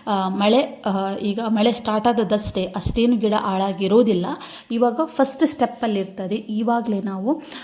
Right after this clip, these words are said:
ಆ, ಏನು ಮಳೆ ಬೀಳದ ಜಾಗದಲ್ಲಿ ಇಟ್ಟರೆ ತುಂಬ ಉತ್ತಮ. ನಿಮಗೆ ಆ ಗಿಡದಲ್ಲಿ ಹೊಸ ಚಿಗುರು ಬಾರದೇ ಇದ್ರೂ ಗಿಡ ಇದ್ದಾಗೇ ಇರ್ತದೆ, ಏನು ತೊಂದರೆ ಇಲ್ಲ.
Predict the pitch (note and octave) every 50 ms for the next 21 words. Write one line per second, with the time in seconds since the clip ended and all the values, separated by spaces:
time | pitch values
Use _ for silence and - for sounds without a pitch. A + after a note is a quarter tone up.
0 | - - - B3 A3 G3+ G3 F#3+ - - - - A3 G#3 G#3 G#3 G#3 G3 G3+ G#3
1 | A3 A#3+ A#3+ G#3 F#3 G3+ G3+ G#3 G#3 G3+ F#3+ G3 F#3 F#3+ G3 F#3 F3+ F3+ F#3+ F3
2 | F#3+ F3+ F3+ F3+ F3+ - - G#3 - G#3 B3 D#4+ D#4+ - - - A3 F#3+ F#3 F#3+
3 | G3+ G#3+ A#3 B3+ C#4 B3+ A3 G#3 G#3 - - F#3+ F#3 F#3+ A#3 - - - - -
4 | - - A3+ B3 C4 C4+ B3+ G#3+ A3+ A#3 C4+ - - A3+ G#3+ G#3 F#3 G#3+ G#3+ A#3+
5 | A#3+ A#3 A3+ A3 A3+ A3+ G#3+ G#3 G3+ - - A#3 A3+ A3+ - G#3+ F3 G3+ G3+ F#3+
6 | E3+ G3 F#3 F3+ F#3 F#3+ G#3+ G3+ G3 B3+ A#3 G3+ F#3+ E3+ E3+ - F#3 G#3+ C4 C4
7 | - - - - - - - G#3+ F#3+ F#3 A3 A#3+ C#4+ E4+ - - - - G#3+ F#3
8 | F3 F3 F3 A3+ A3 A3 A3+ G3+ A3+ A#3 A#3 B3+ C4+ C4+ - G#3 F3+ F3 - -
9 | F#3 F3 F3 - - - - - G#3 G#3+ A3 A#3 B3 C4 C4 C#4 C4+ C4 G#3 G3
10 | G3 F#3+ F#3+ F#3+ F3+ F3 F3